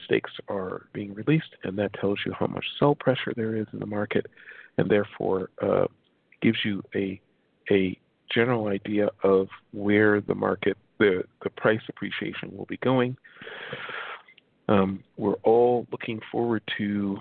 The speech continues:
that, uh, March fifteenth, uh, release of one point four billion hex. It's just that it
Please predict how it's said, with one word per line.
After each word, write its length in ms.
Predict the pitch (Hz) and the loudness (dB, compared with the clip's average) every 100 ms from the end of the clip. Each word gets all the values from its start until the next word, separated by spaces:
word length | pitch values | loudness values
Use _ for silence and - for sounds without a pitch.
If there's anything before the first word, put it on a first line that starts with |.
| - - _ _ - | -10 -20 _ _ 2
that, 300 | 101 95 - - - | 4 4 -2 -12 -6
uh, 380 | 113 98 98 92 - - | 0 2 2 -2 -6 -6
March 280 | 113 113 113 - - | 2 4 2 -2 -4
fifteenth, 560 | 107 - - 156 156 - - _ _ _ _ _ _ - | -6 -4 0 2 2 0 -2 _ _ _ _ _ _ -4
uh, 240 | 107 107 101 | 2 2 2
release 340 | 110 117 120 - | 0 0 0 -4
of 80 | - | -8
one 200 | - 110 117 | -2 -2 -2
point 300 | - 104 - - | 0 0 -2 -10
four 240 | - 113 113 - | -2 2 2 2
billion 480 | 107 117 131 151 151 - | 4 6 6 2 0 2
hex. 200 | 143 - - - _ _ _ _ _ _ _ _ _ _ - | 2 0 -12 -20 _ _ _ _ _ _ _ _ _ _ 2
It's 220 | 120 - - - _ _ _ _ _ _ _ _ - - | 2 2 -6 -20 _ _ _ _ _ _ _ _ -16 -4
just 240 | 135 135 135 - - _ _ | 2 2 0 -10 -18 _ _
that 320 | 120 110 110 - - | 0 2 2 0 -4
it 220 | 107 | -4